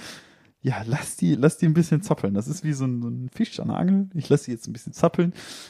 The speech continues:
Genau, und auf dieses Thema wollte ich jetzt noch kurz zu sprechen kommen, weil wir gerade so beim Thema Musik waren und ich dachte, das passt jetzt hier irgendwie noch ganz gut rein. Ich wollte das Thema heute eh noch irgendwie loswerden und verpacken. Ähm, und deswegen überziehe ich die Folge jetzt hier ein paar Minuten.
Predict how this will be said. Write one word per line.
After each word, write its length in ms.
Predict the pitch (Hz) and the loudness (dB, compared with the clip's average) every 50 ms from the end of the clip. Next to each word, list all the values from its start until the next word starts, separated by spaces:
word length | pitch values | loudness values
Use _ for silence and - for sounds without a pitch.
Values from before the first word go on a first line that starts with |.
| - - | 0 4
Genau, 220 | - 180 170 131 117 | 6 8 8 8 8
und 80 | 123 147 | 8 6
auf 80 | 147 | 6
dieses 180 | - 190 190 - | 4 2 0 4
Thema 240 | - 214 185 185 180 | 6 8 8 10 8
wollte 160 | 175 175 165 | 8 6 6
ich 60 | 160 | 4
jetzt 160 | 156 156 - | 2 4 4
noch 100 | 165 160 | 4 4
kurz 220 | - - 185 180 - | 6 6 6 6 6
zu 80 | - | 2
sprechen 320 | 147 - - 185 165 170 - | 0 2 2 2 2 2 4
kommen, 180 | - 120 117 | 2 2 4
weil 100 | 117 117 | 4 2
wir 120 | 117 123 120 | 2 2 2
gerade 200 | 123 135 135 131 | 4 4 4 4
so 120 | 123 120 | 4 4
beim 140 | 117 117 117 | 2 2 4
Thema 260 | - 156 147 143 131 | 4 2 2 4 2
Musik 340 | 123 123 127 151 175 - - | 2 2 2 2 0 0 2
waren 320 | 147 139 139 135 135 135 | 2 4 4 2 2 0
und 160 | 120 117 113 | -2 -6 -6
ich 100 | 117 120 | -6 -6
dachte, 240 | - - 139 - - | -2 -2 -2 -2 -2
das 140 | 120 120 - | -2 -4 -4
passt 300 | - - 208 - - - | -4 -8 -8 -6 -4 -2
jetzt 180 | 175 170 - - | -2 -2 0 -2
hier 140 | 190 185 | -2 -2
irgendwie 220 | - 180 180 170 170 | 0 0 0 0 0
noch 100 | 160 156 | 0 0
ganz 160 | - 143 - | 0 -2 -2
gut 180 | - 135 - 127 | -2 -4 -2 0
rein. 160 | 135 147 147 | 2 2 2
Ich 100 | 139 131 | 4 4
wollte 140 | 135 135 135 | 2 2 2
das 100 | 131 - | 0 -4
Thema 220 | - 143 143 139 | -2 -2 0 0
heute 180 | 135 123 - 117 | -2 -2 -4 -4
eh 220 | - 131 180 190 | 0 2 4 4
noch 160 | 151 113 - | 4 2 0
irgendwie 240 | 82 95 107 107 107 | 0 -4 -2 -2 -2
loswerden 480 | 104 104 104 104 - - 98 101 107 110 | -2 -2 -2 -2 0 0 0 2 2 0
und 140 | 107 107 | -2 -4
verpacken. 400 | - - - - 98 - - 147 - - - - - - - - - - - - _ _ | -6 -6 -4 -4 -2 -2 -2 -4 -6 -6 -14 -20 -20 -20 -18 -18 -18 -18 -20 -20 _ _
Ähm, 260 | - 113 113 110 113 117 | 6 8 8 8 6 4
und 100 | 117 113 | 2 2
deswegen 240 | 139 131 139 135 | 2 2 2 2
überziehe 320 | 123 110 117 - - - 120 | 4 2 2 2 0 -4 -4
ich 140 | 113 - - | -4 -4 -8
die 100 | - 107 | -12 -10
Folge 340 | - - 113 107 104 104 | -6 -2 -2 0 2 2
jetzt 200 | 101 98 - - | 0 0 -2 -4
hier 80 | - 101 | -6 -4
ein 160 | 98 101 107 - | -4 -4 -8 -4
paar 180 | - - 107 101 | 0 2 2 2
Minuten. 360 | 104 104 110 110 117 120 | 2 0 0 0 -2 -4